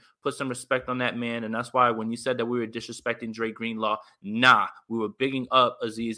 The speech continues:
Al-Shaair. There's a big difference. And then they score again. The game starts to flow the way that you thought it would. Put the Se-, put the Seahawks, see what I'm already thinking about? Put the Vikings in a position that they didn't wanna be in,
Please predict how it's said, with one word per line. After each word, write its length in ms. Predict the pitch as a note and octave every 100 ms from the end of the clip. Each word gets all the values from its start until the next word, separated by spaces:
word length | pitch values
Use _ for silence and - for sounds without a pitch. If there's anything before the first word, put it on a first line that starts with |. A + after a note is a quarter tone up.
| A#2
Al-Shaair. 480 | A2 - A2 A2 A2
There's 200 | G#2 G2+
a 80 | - -
big 260 | A#2+ A#2
difference. 480 | - A#2 G2+ F#2+ - - - -
And 180 | A2+
then 140 | B2 A#2+
they 80 | A#2
score 320 | - C#3+ D3
again. 380 | A#2+ B2 B2 B2 - -
The 60 |
game 220 | G#2 D3 D3+
starts 260 | C#3 C3+
to 100 | -
flow 280 | - B2 B2
the 80 | A#2+
way 140 | A#2
that 220 | A#2 A2 G2
you 60 | -
thought 160 | A#2+
it 100 | A#2
would. 220 | A#2 A#2 - _ _
Put 160 | E3+ E3+
the 80 | C3
Se-, 160 | - -
put 160 | - F#3
the 160 | C3 G#2+
Seahawks, 520 | - - G2 G2 -
see 140 | A2
what 120 | A2
I'm 120 | A#2 A2+
already 180 | G#2+
thinking 240 | G#2+ A2 A#2
about? 240 | A#2+ B2 - -
Put 140 | - F#3+
the 80 | C#3
Vikings 400 | D3 C#3+ B2+ B2+
in 100 | B2
a 40 |
position 580 | A#2 G#2+ C3 B2+ A#2+ A2+
that 140 | A2
they 140 | B2 C3
didn't 160 | B2
wanna 180 | A#2+ A2+
be 240 | G#2 B2 A#2
in, 180 | A2+